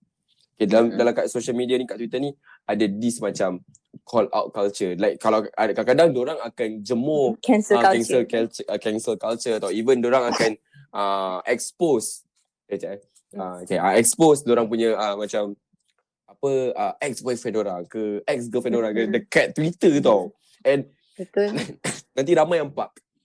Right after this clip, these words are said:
Speaker 1: Ramai yang park. Eh, park kejap eh, nak tengok. Ah, Twitter thread tu ke apa. Then dah jadi satu masalah. Dah mengaibkan. So, what, what, what do you think about, apa pendapat Malis tentang this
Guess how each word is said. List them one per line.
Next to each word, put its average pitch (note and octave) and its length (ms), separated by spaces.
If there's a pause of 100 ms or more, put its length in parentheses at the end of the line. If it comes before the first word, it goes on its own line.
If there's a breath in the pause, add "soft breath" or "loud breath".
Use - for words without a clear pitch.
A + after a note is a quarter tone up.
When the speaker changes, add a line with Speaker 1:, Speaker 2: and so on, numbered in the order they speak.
(160)
Speaker 1:
Ramai E3 680
yang A#2+ 160
park. G2 300 (100)
Eh, F3 320
park - 200
kejap E3 200
eh, F#3+ 100
nak D3 120
tengok. D3 360 (760 loud breath)
Ah, A#2+ 180
Twitter B2+ 540
thread B2+ 300
tu C#3 120
ke B2+ 120
apa. D#3+ 320 (560)
Then A#2 280
dah A#2 340
jadi G#2+ 160
satu G2+ 160
masalah. E2 840
Dah G2 200
mengaibkan. G2 880
So, F#3+ 160
what, F3+ 220
what, D#3+ 300
what D#3+ 160
do D#3 80
you C3 80
think B2 220
about, F2+ 320 (560)
apa B2 160
pendapat C#3 320
Malis G#2 500
tentang F#2 600 (240)
this - 640